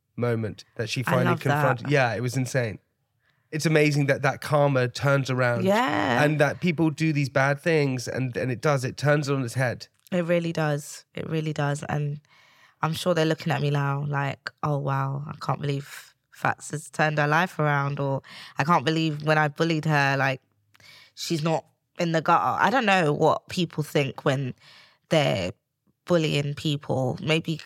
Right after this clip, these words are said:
Speaker 2: they wanna feel good about themselves, or maybe because they're insecure and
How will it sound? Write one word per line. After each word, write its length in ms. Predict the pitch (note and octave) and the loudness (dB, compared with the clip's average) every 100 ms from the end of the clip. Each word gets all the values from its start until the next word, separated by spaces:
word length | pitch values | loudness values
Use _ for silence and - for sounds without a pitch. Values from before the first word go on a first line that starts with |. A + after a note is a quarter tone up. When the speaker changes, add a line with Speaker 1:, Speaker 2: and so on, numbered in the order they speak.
| _ | _
Speaker 2:
they 100 | E3 | 0
wanna 180 | D#3 D3+ | 2 0
feel 200 | - D3+ | 0 -2
good 180 | D#3 D3 | 0 0
about 180 | C#3+ - | 0 0
themselves, 720 | D3+ C#3+ D3 C#3 C#3 D3 - | -2 0 2 4 2 -2 -4
or 240 | B2+ B2+ - - - - | -2 -4 -6 -18 -20 -8
maybe 260 | D3+ F3 E3 | 0 0 0
because 200 | D#3+ D3 | -2 0
they're 180 | C#3+ F2 | 0 0
insecure 840 | D3 - C#3 - C#3+ C#3 C#3 C#3 - | -2 -6 -4 0 0 2 2 0 0
and 280 | B2+ C3 | -2 -2